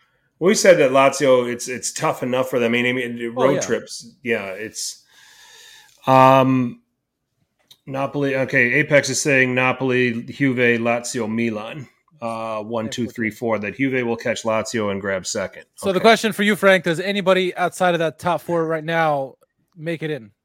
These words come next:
Speaker 2: Meaning Roma, Inter, or Atalanta? You already said Inter, no.
Speaker 1: Wow. I'm, I'm gonna say no to Inter. I think the, I think the, I think the fixture list is too tough,
Speaker 2: especially if they go to the finals of the U-, of the Champions League.
Speaker 1: Yeah. Um,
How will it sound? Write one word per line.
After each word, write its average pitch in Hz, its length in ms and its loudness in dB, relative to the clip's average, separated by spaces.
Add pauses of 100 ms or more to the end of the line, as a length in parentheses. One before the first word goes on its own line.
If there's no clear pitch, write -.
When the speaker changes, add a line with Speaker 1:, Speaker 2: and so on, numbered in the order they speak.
Speaker 2:
Meaning 156 300 -10
Roma, 156 420 -2
Inter, 147 280 -12
or 135 60 -8
Atalanta? 127 480 -16 (180)
You - 880 -16
already 175 100 -4
said 180 160 -8
Inter, 185 140 -8
no. 196 100 -4
Speaker 1:
Wow. 98 400 -10 (480)
I'm, 135 260 2
I'm 135 80 0
gonna 147 140 4
say 151 160 4
no 143 140 6
to 135 100 4
Inter. 123 300 2
I 113 40 6
think 127 260 0
the, 117 220 -4
I 117 100 2
think 123 260 0
the, 123 120 -4 (220)
I 113 100 0
think 123 260 -2
the 120 80 -6
fixture 120 360 -2
list 110 240 -2
is 98 100 -12
too - 180 -8
tough, - 340 -14 (420)
Speaker 2:
especially 190 300 -4
if 180 80 -4
they 175 60 -4
go 165 100 -2
to 165 120 -10
the 151 60 -6
finals 143 480 -10
of 135 80 -14
the 123 120 -14
U-, 131 120 -12
of 131 220 -14
the 127 180 -20
Champions 131 320 -18
League. 107 160 -20 (380)
Speaker 1:
Yeah. 107 280 -4 (560)
Um, 120 840 0